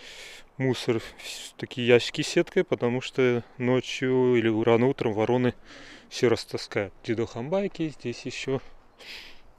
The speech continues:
урны для мусора. А, вот это здание, там, а, есть онсен. Онсен и туалет.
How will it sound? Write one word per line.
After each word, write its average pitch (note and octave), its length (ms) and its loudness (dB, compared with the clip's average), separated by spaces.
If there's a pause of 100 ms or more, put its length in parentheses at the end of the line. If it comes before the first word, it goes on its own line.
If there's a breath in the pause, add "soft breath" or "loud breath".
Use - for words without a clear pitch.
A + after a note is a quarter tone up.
(400)
урны A#2 360 2
для A2+ 180 2
мусора. A#2+ 520 -2 (2750 loud breath)
А, C3 200 2
вот B2+ 140 6
это E3 160 8
здание, C#3+ 500 6 (600 loud breath)
там, C#3+ 680 2
а, A#2+ 220 0
есть A#2 260 -2
онсен. C3 400 -2 (760 loud breath)
Онсен E3 520 2
и C#3 400 0
туалет. A#2+ 500 2